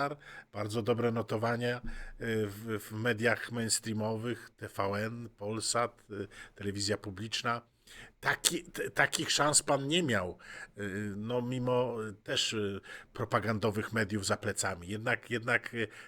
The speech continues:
Speaker 1: te
Speaker 2: jest
Speaker 1: zbliżone
Speaker 2: tylko
Speaker 1: do grupy
Speaker 2: to
Speaker 1: przedsiębiorców
Speaker 2: jest, to
Speaker 1: dziś
Speaker 2: jest
Speaker 1: są po stronie Donalda Tuska.
Speaker 2: To jest wielki błąd, e, Zjednoczonej Prawicy, e, kierownictwa naszego,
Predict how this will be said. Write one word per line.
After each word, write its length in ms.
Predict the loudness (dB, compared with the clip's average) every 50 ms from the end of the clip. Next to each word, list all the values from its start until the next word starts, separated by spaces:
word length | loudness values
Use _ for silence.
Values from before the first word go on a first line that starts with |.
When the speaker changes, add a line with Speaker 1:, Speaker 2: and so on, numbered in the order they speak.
| -18 _
Speaker 1:
te 140 | 10 12 12
Speaker 2:
jest 320 | 12 12 12 10 6 2 -4
Speaker 1:
zbliżone 520 | -2 -2 0 2 4 6 6 8 10 10 10
Speaker 2:
tylko 140 | 10 10
Speaker 1:
do 140 | 6 4 2
grupy 280 | 2 2 0 0 -2 -4
Speaker 2:
to 40 | -4
Speaker 1:
przedsiębiorców 600 | -4 0 2 2 2 2 2 4 6 8 10 10
Speaker 2:
jest, 260 | 10 8 8 2 -4
to 60 | -6 -6 -6 -4
Speaker 1:
dziś 200 | -2 0 4 6
Speaker 2:
jest 140 | 8 8 8
Speaker 1:
są 160 | 8 6 4
po 160 | 4 4 4
stronie 460 | 4 4 2 0 0 2 2 2 0 0 -4 -14 -20 -18 -14 -4
Donalda 420 | -2 0 2 2 2 2 0 -2
Tuska. 400 | -2 -2 -6 -6 -6 -8 -10 -14 -16 _ _ _
Speaker 2:
To 100 | 6 8
jest 240 | 10 10 10 10 8
wielki 360 | 8 8 8 8 6 4 2
błąd, 460 | 8 10 12 12 12 12 8 8 10
e, 260 | 10 12 12 12 12
Zjednoczonej 600 | 10 10 8 8 10 8 8 8 8 10 10 8
Prawicy, 840 | 10 10 10 10 10 10 8 6 4 2 6 10 10 12 12 10 8 2 -4 -10 -16 -18 -20 -6 4
e, 280 | 8 10 10 12 10
kierownictwa 720 | 10 12 12 12 12 12 12 10 8 6 2 4 6 6 8
naszego, 680 | 10 10 8 8 8 8 8 8 10 10 10 10 8